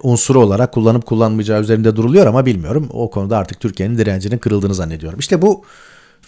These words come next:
e, İbrahim Kalın'ın açıklaması bunu anlatıyor. Her şey pişirildi. İşte Erdoğan da, e, "Biden'la görüşme yaptık. E, tekrar bir araya gelme arzusunu ifade etti. Biz de olabilir dedik." filan falan. Böyle üst perdeden falan konuşmalar falan filan.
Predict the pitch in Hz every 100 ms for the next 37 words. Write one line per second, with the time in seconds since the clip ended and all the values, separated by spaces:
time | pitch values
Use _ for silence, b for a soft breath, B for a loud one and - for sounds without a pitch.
0 | - 113 113 107 104 95 127 156 156 -
1 | 175 127 107 - - 117 113 - 202 -
2 | 113 120 185 135 73 69 80 87 131 -
3 | 127 131 - _ _ _ _ _ 127 -
4 | 117 117 95 76 _ _ - - 123 135
5 | 120 101 98 160 170 b b b b b
6 | - 104 101 95 123 123 117 110 107 110
7 | - 127 87 - 151 127 101 113 107 104
8 | 101 98 95 90 - - _ _ - 127
9 | - 123 110 120 113 117 113 110 110 110
10 | 107 104 110 110 98 95 87 87 - 120
11 | 104 123 113 104 104 104 87 139 - 95
12 | 104 95 95 82 95 104 104 113 - 107
13 | 85 82 92 87 - 69 82 87 85 78
14 | - 67 71 - 52 67 - -